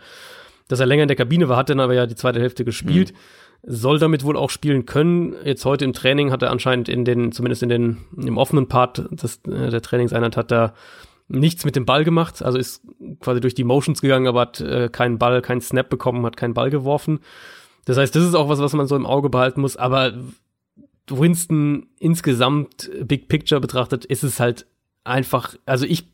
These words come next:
Speaker 1: bin wirklich an dem Punkt, wo ich einfach nur noch mit dem Kopf schüttel und auch irgendwie nicht so richtig weiß, was ich noch zu ihm sagen soll und auch nicht so richtig weiß, was ich aus Bucks Sicht machen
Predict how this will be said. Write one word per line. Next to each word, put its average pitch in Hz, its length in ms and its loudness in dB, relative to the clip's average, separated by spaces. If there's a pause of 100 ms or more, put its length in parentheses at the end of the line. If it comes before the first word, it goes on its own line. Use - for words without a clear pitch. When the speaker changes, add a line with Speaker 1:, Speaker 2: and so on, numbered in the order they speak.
Speaker 1:
bin 147 240 2
wirklich 143 180 0
an 135 60 2
dem 123 80 0
Punkt, 139 180 -2
wo 131 40 2
ich 123 80 0
einfach 127 200 2
nur 127 120 2
noch 123 320 -2
mit 135 320 -4
dem 113 80 -2
Kopf - 240 0
schüttel 156 340 2 (640)
und 143 440 -2 (180)
auch 127 200 0
irgendwie 139 280 2
nicht 135 160 2
so 139 60 0
richtig 127 220 2
weiß, 123 280 2
was 123 100 0
ich 120 80 0
noch 123 100 -2
zu - 140 -6
ihm 123 140 -2
sagen 120 320 2
soll 113 180 0
und 113 160 -4
auch 120 80 0
nicht 123 140 0
so 131 80 2
richtig 139 180 0
weiß, 127 220 2
was 131 100 -2
ich 131 120 0
aus 120 100 -2
Bucks - 260 -4
Sicht 127 220 -2
machen 123 400 0